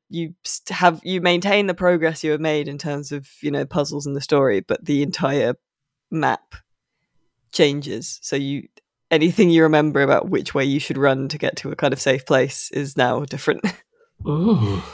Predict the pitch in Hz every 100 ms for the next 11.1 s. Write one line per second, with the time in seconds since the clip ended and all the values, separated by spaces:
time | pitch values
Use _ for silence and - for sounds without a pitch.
0 | - - - 160 175 147 143 139 151 139
1 | - _ _ _ - 151 165 151 139 139
2 | 139 147 151 - _ _ _ _ _ _
3 | _ _ _ - - 98 92 - 113 -
4 | 120 110 113 104 - 113 110 104 104 _
5 | - 160 170 175 165 156 - 156 147 139
6 | - 175 180 180 175 165 151 139 90 165
7 | 165 135 135 156 160 156 - 98 151 156
8 | 147 151 143 143 147 135 117 131 143 -
9 | 156 170 175 185 - - - - 170 185
10 | 196 220 214 202 190 175 156 143 156 156
11 | 143